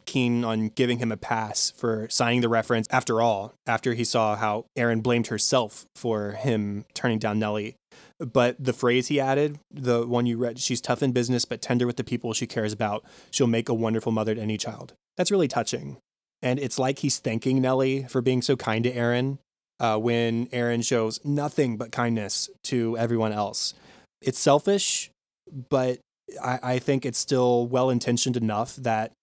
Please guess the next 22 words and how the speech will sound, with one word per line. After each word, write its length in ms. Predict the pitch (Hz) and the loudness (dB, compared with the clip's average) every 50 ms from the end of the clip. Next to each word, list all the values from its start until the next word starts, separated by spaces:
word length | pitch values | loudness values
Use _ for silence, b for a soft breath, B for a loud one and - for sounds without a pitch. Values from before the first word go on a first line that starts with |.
| _ - | _ -10
he 160 | - 143 120 | -8 -6 -4
comes 260 | - 135 117 110 120 | -2 -2 0 0 0
out 280 | 113 110 113 113 113 - - | 0 0 0 -2 -4 -4 -4
okay 240 | 123 113 - - 117 | -6 -4 -2 -2 0
on 120 | 113 117 | 0 0
the 80 | 120 117 | 0 0
other 160 | 107 110 110 | -2 -2 -2
end 120 | 110 110 120 | 0 0 0
of 80 | 113 | 0
it. 160 | 127 131 131 - B B B B B B - | 0 -2 -2 -6 B B B B B B 0
It 60 | 135 | 2
reminds 320 | 127 123 117 113 123 127 143 | 2 4 4 4 2 2 4
me 100 | 160 156 | 4 2
of 100 | 135 120 | 4 2
Michael's 360 | 120 110 113 113 139 131 117 | 2 0 0 0 0 2 2
recommendation 600 | 123 120 - 131 120 120 117 120 113 113 - 135 127 | 2 2 2 2 2 2 2 2 2 0 2 2 2
letter 180 | 123 120 123 120 | 4 4 2 2
for 140 | - 120 | 0 -2
Dwight 380 | 113 113 120 110 107 110 107 - _ _ - | -2 -2 0 0 0 -2 -4 -8 _ _ -4
back 220 | 120 107 104 - | -4 -2 -2 -2
in 100 | 120 110 | -2 -2
season 640 | 107 - 120 113 107 110 107 107 104 101 101 107 | -2 -2 -2 -2 0 0 -2 -2 -2 -4 -6 -8